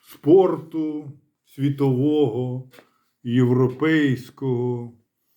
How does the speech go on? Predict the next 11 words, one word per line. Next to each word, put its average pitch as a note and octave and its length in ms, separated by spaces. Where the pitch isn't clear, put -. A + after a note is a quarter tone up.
очільників B2+ 1080
культури C#3 1200
і G#3 420
всього F3 420
іншого, G#2+ 920
того, A#2 400
що - 140
на B2 200
міжнародній B2+ 800
арені A2+ 520
відбувається, F3 1200